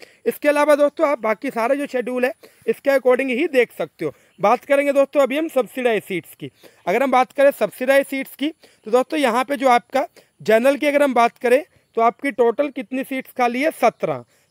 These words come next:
सब्सिडाइज की मैं यहाँ पे बात कर रहा हूँ। बात करेंगे ईडब्ल्यूएस की ट्वेंटी सेवन,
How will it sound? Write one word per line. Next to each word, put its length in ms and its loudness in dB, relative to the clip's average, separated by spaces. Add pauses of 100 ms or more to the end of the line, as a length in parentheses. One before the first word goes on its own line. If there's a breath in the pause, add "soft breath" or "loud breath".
सब्सिडाइज 520 0
की 120 -8
मैं 100 0
यहाँ 200 0
पे 100 -4
बात 300 0
कर 160 0
रहा 140 -2
हूँ। 80 -6 (340 soft breath)
बात 260 0
करेंगे 300 -2
ईडब्ल्यूएस 640 0
की 80 -6
ट्वेंटी 320 -6
सेवन, 400 0